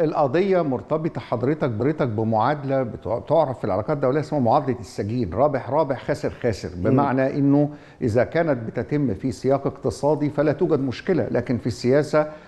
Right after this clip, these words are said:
Speaker 1: آه، الأمر مختلف تمامًا. أنت تتحدث عن حقوق، تتحدث عن شعوب، تتحدث عن مستقلين بأكمله، وكما أشرت لحضرتك أن هناك دول في الأقاليم مسؤولة عن إدارة أمنها بصورة أو بأخرى. أتحدث هنا عن الدول الوازنة في الإقليم،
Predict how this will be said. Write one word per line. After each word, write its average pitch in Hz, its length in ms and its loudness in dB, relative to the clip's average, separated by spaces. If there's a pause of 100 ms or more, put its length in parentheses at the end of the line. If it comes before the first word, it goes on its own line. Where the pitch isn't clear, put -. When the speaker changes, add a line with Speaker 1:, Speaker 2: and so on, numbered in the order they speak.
(140)
Speaker 1:
آه، 120 160 4
الأمر 160 360 0
مختلف 139 520 0
تمامًا. 147 540 0
أنت 127 160 -2
تتحدث 113 680 -4
عن 101 160 -2
حقوق، 151 460 -2
تتحدث 110 600 -2
عن 127 260 4 (320)
شعوب، 147 520 4
تتحدث 127 560 -4
عن 120 160 0
مستقلين 131 480 -2
بأكمله، 131 640 2 (320)
وكما 170 460 0
أشرت 156 360 -4
لحضرتك 127 580 -2
أن 110 140 0
هناك 131 340 0
دول 131 340 4
في 113 140 -6
الأقاليم 120 540 0
مسؤولة 143 520 2
عن 139 260 2 (280)
إدارة 147 340 2 (120)
أمنها 135 280 -4
بصورة 131 320 -4
أو 107 80 0
بأخرى. 135 340 -2
أتحدث 120 520 -4
هنا 143 120 0
عن 110 100 0
الدول 127 300 2
الوازنة 113 440 0
في - 100 -8
الإقليم، 143 520 0